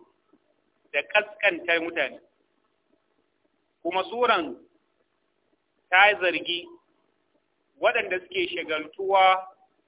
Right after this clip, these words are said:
wajen tara dukiya, wanda tara dukiyan ta hanyar da zai shagaltar da su daga yin tanadi ma lahiransu, har ya kai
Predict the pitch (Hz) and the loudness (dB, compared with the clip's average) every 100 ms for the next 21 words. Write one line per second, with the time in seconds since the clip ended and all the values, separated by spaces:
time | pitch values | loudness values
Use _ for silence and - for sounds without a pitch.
0 | _ _ _ _ _ _ _ _ 160 185 | _ _ _ _ _ _ _ _ 0 2
1 | 196 202 - 202 202 202 180 170 180 190 | 2 -2 0 6 8 8 6 -4 -10 -14
2 | - - 160 156 151 - - _ _ _ | -18 -12 -2 0 0 -2 -18 _ _ _
3 | _ _ _ _ _ _ _ _ _ _ | _ _ _ _ _ _ _ _ _ _
4 | _ _ _ _ _ _ _ - 202 196 | _ _ _ _ _ _ _ 0 0 0
5 | 190 208 226 214 185 208 202 196 190 165 | 2 6 6 4 0 -8 -10 -4 -2 -2
6 | 123 - _ _ _ _ _ _ _ _ | -8 -20 _ _ _ _ _ _ _ _
7 | - 185 220 220 214 202 170 160 202 190 | -2 0 0 -2 -4 -4 -4 -2 -2 -4
8 | - 196 196 202 208 208 180 - 180 165 | -4 -2 -2 -4 -6 -8 -10 -10 -4 -2
9 | 147 135 110 - _ _ - 202 202 156 | 0 -2 -4 -10 _ _ -8 -8 -6 -12
10 | - _ 185 202 202 175 185 190 156 165 | -16 _ 4 6 6 0 -6 -4 2 2
11 | 170 180 165 - - _ _ _ _ _ | 2 -2 -4 -6 -16 _ _ _ _ _
12 | _ _ _ _ _ _ _ _ _ - | _ _ _ _ _ _ _ _ _ 2
13 | 175 220 190 202 208 | 4 4 2 0 -2